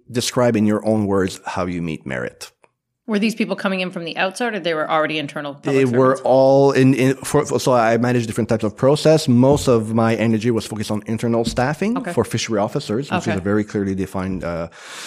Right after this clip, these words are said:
Speaker 1: line of work.
Speaker 2: Okay.
Speaker 1: And, and yeah, so basically what this, it turned into was that people, the employees were able to develop kind of a portfolio
Speaker 2: Right.
Speaker 1: that they maintained over time. So they didn't have to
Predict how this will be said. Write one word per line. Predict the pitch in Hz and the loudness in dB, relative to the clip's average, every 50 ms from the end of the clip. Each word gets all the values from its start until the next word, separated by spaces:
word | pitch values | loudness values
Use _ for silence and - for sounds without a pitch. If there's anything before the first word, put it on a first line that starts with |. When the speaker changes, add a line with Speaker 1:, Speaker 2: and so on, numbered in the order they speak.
| - - - - - _ _ _ | -14 -16 -16 -18 -20 _ _ _
Speaker 1:
line | 117 117 113 110 | 0 2 2 2
of | 107 104 | 2 2
work. | 113 120 135 170 170 - - | 4 4 4 4 2 -2 -10
Speaker 2:
Okay. | - - | -6 -2
Speaker 1:
And, | 127 117 117 120 120 117 117 117 117 117 117 107 113 127 127 - | 0 2 4 4 4 4 6 6 6 4 4 2 0 -2 -2 0
and | 101 107 110 110 110 113 113 113 110 104 - - | -2 0 0 2 0 2 2 0 0 -2 -4 -2
yeah, | 113 110 131 143 165 151 | 2 2 4 4 4 4
so | - - 131 | 2 2 2
basically | 127 160 156 151 - 196 180 147 - - - - - - _ _ _ _ - | 2 2 2 2 4 4 4 4 2 -2 -6 -8 -10 -16 _ _ _ _ -2
what | 160 160 180 180 156 135 | 2 4 4 4 4 4
this, | 160 175 - - - | 2 2 2 0 -2
it | 131 - - | -4 -4 0
turned | - 147 147 151 139 - - | 2 4 4 4 4 2 2
into | 131 139 156 151 - - 143 151 - | 2 2 2 2 4 4 6 6 6
was | - 123 120 101 | 4 2 2 2
that | 117 110 113 110 - - | 2 2 0 0 -4 -6
people, | - 143 135 - - 131 131 135 135 135 - - | -2 -2 -2 2 2 4 4 4 4 2 2 2
the | 113 117 | 2 2
employees | 127 127 - 139 151 135 117 | 2 4 2 2 2 2 2
were | 113 107 | 2 2
able | 104 98 123 | 2 0 -2
to | - - | -2 -4
develop | 104 98 110 107 - - | -2 0 0 -2 0 -2
kind | - 127 | -4 -2
of | 110 92 | -2 -4
a | 90 | -4
portfolio | - - 98 - - - 87 85 90 80 67 - - _ _ _ _ _ | -6 -8 -8 -8 -6 -6 -6 -6 -4 -6 -8 -8 -10 _ _ _ _ _
Speaker 2:
Right. | 170 160 - - - _ _ | -8 -8 -8 -10 -18 _ _
Speaker 1:
that | - 101 92 | -2 0 0
they | 104 98 | 0 0
maintained | 95 95 98 95 92 - 92 90 90 - | 0 0 0 -2 -2 -4 -4 -4 -4 -4
over | 92 92 85 80 | -6 -4 -4 -6
time. | - - 76 60 64 - - | -6 -6 -8 -8 -8 -10 -12
So | - - - 123 | -14 -2 0 2
they | 110 113 123 | 4 4 4
didn't | 139 143 156 | 6 6 6
have | 151 156 156 151 151 151 - - | 6 4 4 2 0 -2 -8 -6
to | - 123 120 117 113 | -2 -2 -2 -2 -2